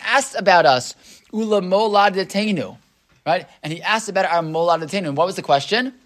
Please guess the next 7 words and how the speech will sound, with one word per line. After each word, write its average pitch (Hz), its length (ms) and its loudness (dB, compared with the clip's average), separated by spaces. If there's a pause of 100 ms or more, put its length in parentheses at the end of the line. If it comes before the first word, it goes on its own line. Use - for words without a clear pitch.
(500)
Lemor, 170 680 6 (380)
Ha'od 147 320 2
Avichem 156 560 0
Chai? 233 380 0 (540)
Hayesh 185 400 -4
Lechem 156 280 -2
Ach? 240 500 0